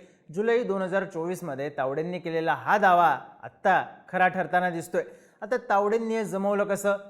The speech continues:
तर ग्राउंडवर भाजप भक्कम आहे हे लक्षात आल्यानंतर त्यांनी भक्कम असलेले मित्रपक्ष जोडून घेतले. महत्त्वाकांक्षी नितीश भाजपपासून लांब जाणार नाहीत याची काळजी घेतली. जेडीयू आणि आरजेडी या युतीच्या शक्यता मोडून काढल्या,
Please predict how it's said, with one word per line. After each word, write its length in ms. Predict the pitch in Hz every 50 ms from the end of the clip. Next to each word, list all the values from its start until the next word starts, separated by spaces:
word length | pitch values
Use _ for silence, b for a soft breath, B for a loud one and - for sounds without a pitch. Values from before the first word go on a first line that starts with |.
| - _ -
तर 100 | 135 131
ग्राउंडवर 520 | 113 139 147 160 190 196 196 196 202 202
भाजप 400 | 175 160 151 151 135 170 151 175
भक्कम 460 | 175 156 139 135 - - - 220 208 185
आहे 180 | 156 139 135 143
हे 160 | 156 151 147
लक्षात 360 | 131 127 - - 220 226 226
आल्यानंतर 500 | 208 202 196 190 185 180 160 185 190 196 196 B B B B B
त्यांनी 220 | 220 220 233 254 247
भक्कम 480 | 185 165 165 165 - - 240 247 240
असलेले 340 | 226 175 - - 220 220 220
मित्रपक्ष 540 | 202 185 175 - 202 208 175 175 - - 196
जोडून 400 | 190 180 160 170 165 170 175 180 175
घेतले. 280 | 170 170 - 185 165 - - - - _ - - 139
महत्त्वाकांक्षी 680 | 151 180 196 196 196 196 180 180 160 156 - - 170 160
नितीश 440 | 151 139 127 - 156 165 165 147
भाजपपासून 640 | 135 127 127 135 143 180 165 - 170 160 - 175 160
लांब 280 | 143 147 156 165 156
जाणार 400 | 143 123 143 131 147 185 214 214
नाहीत 220 | 196 196 196 202 196 202 - - - 127
याची 260 | 147 151 - 185 175
काळजी 360 | - 175 160 160 151 160 170
घेतली. 300 | 165 175 175 175 180 170 - B B B B B _ 160
जेडीयू 440 | 165 196 202 196 208 214 208 202 202
आणि 180 | 202 196 202
आरजेडी 540 | 196 151 151 156 165 160 180 180 160 165 165 165
या 100 | 160 160
युतीच्या 420 | 151 147 143 - 165 156 185 180
शक्यता 500 | 175 - 170 - - 190 180 147 165 165
मोडून 340 | 160 160 156 156 160 165 175
काढल्या, 340 | 160 165 165 160 170 175